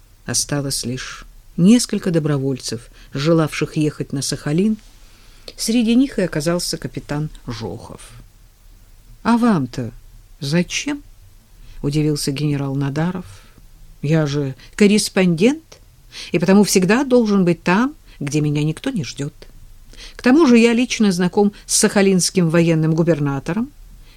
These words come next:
милый и симпатичный человек". Вечером с чемоданами в руках —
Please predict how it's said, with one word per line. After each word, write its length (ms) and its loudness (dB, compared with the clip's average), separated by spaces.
милый 500 6
и 140 -2
симпатичный 1080 -2
человек". 560 -8
Вечером 680 -2
с 40 -14
чемоданами 640 0
в 80 -4
руках — 560 -8